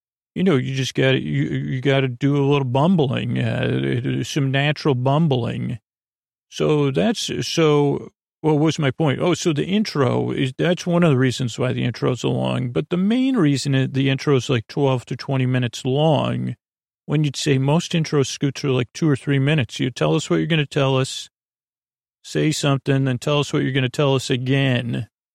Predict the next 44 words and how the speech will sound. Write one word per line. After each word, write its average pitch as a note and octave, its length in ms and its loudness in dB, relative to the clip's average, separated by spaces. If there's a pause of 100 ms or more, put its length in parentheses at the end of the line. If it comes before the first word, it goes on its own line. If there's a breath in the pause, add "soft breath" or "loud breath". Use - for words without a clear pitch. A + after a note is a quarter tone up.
(280)
I'd B2+ 160 -2
say, B2+ 220 -4
"Well, F#3+ 340 0
I D#3 60 2
tried F#3+ 340 0
to A#2+ 60 -2
do A#2+ 200 -6
that," B2+ 280 -6
but C#3 140 -2
the D3 160 0
whole A#3 300 0
idea D#3 340 2
of C3 60 2
the C3 80 2
intro, B2+ 520 0
so D#3 220 -4
there's D#3+ 180 0
a D#3+ 80 0
few A#3 260 -2
ways F3 300 2
to D3 100 -6
consume C#3 460 0
this C3 140 0
show B2+ 280 0
once C3+ 420 0
you D#3+ 60 2
become C#3+ 260 2
a B2 60 0
regular A#2+ 520 0
listener. B2+ 400 -4
At D3 160 0
first, A#3 340 0
just - 180 -2
kinda D#3 200 0
consume D3+ 420 0
it, C#3 320 -6
you E3 180 -4
know, D3 120 0
first, - 380 -4
it C#3 80 -6
probably D3 340 0
skeptically C3+ 920 0
or B2 200 -2
doubtfully. B2+ 920 -2